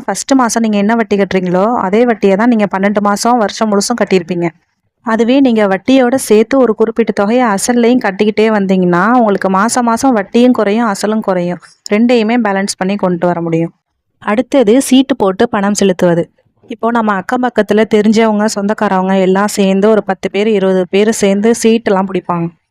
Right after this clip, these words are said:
ஒரு லட்ச ரூபாய் சீட்டு, ரெண்டு லட்ச ரூபாய் சீட்டு இப்படி. அதுக்கு வந்து ஒரு கொஞ்ச நாள் டியூரேஷன் வச்சிருப்பாங்க. பத்து மாசம், இருபது மாசம் அப்படி வச்சிருப்பாங்க. அதுல ஒரு இருபது பேர் சேர்ந்துருக்காங்க அப்படின்னா அதை வந்து ஷேர் பண்ணி இருபது பேரும் கட்டுவாங்க. நம்மளுக்கு வந்து எத்தனாவது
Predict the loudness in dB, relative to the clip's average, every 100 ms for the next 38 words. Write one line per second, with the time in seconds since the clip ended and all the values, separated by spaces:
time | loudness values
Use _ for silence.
0 | _ _ -4 0 0 0 -2 0 -2 -2
1 | 0 2 2 0 -2 -2 0 -2 0 -2
2 | 0 0 -2 -2 -2 -2 -4 -12 -6 -2
3 | 0 0 2 2 0 0 2 2 0 -2
4 | -2 0 2 2 2 2 2 0 -2 -2
5 | -4 -4 -4 -4 -6 -4 -2 0 0 0
6 | 2 2 2 0 0 -2 0 0 0 -2
7 | -6 -4 -2 -2 -2 -4 -12 -20 -4 0
8 | 2 2 2 2 0 0 0 0 0 0
9 | 0 0 -2 -2 -2 -2 0 -2 -2 -2
10 | -4 -4 -4 0 0 0 0 0 -2 -2
11 | -2 0 4 4 4 4 2 0 -2 -2
12 | -4 -2 -2 0 -2 -6 -16 -12 -6 -2
13 | 0 0 0 2 2 2 0 0 0